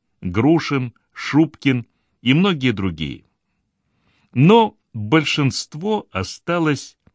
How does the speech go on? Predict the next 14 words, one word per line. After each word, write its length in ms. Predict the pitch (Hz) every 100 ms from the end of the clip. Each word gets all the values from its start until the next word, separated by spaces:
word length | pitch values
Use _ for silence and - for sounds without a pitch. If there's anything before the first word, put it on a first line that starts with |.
| _
неизвестными, 1000 | 120 165 185 107 90 78 73 - 50 - _ _ _ _ _ _ _
хотя 280 | 190 214
их 220 | 240 175 -
фактическая 680 | 113 - 165 - - 101 98
роль 240 | 147 139 - _ -
в 140 | 95
оздоровлении 800 | 113 120 123 123 143 131 117 107
идейной 480 | 110 101 120 117 95
ситуации 680 | - 85 120 156 135 - 78
в 80 | -
стране 440 | 98 127 180 165 - _ _ _ _
была 460 | 95 127 185 202 - _ -
неизмеримо 1120 | 127 151 147 113 98 101 135 202 170 147 139 - _
значительнее, 1080 | 127 131 185 - 220 208 185 165 156 151 139